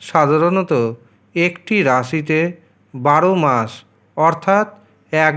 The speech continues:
বছর অবস্থান করে, কিন্তু এবার দেবগুরু বৃহস্পতি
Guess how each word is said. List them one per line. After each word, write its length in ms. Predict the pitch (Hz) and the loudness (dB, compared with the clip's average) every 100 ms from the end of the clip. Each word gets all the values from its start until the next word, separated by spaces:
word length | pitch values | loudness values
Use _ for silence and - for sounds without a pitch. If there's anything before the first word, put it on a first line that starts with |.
| 151 | 0
বছর 300 | 170 170 202 143 | -2 0 0 2
অবস্থান 420 | 120 127 - 156 156 | 0 -6 -4 -4 -2
করে, 300 | 123 113 104 110 _ _ _ _ _ | -4 -4 -4 -10 _ _ _ _ _
কিন্তু 360 | 208 233 233 147 131 180 _ _ _ 165 | -2 0 0 0 -2 -6 _ _ _ -4
এবার 400 | 160 175 139 107 117 _ _ - | 0 2 2 0 -8 _ _ -8
দেবগুরু 520 | 127 170 170 175 196 | -2 -2 0 -2 -2
বৃহস্পতি 720 | 143 127 143 151 - 160 143 | 0 -2 -2 -4 -4 -4 -4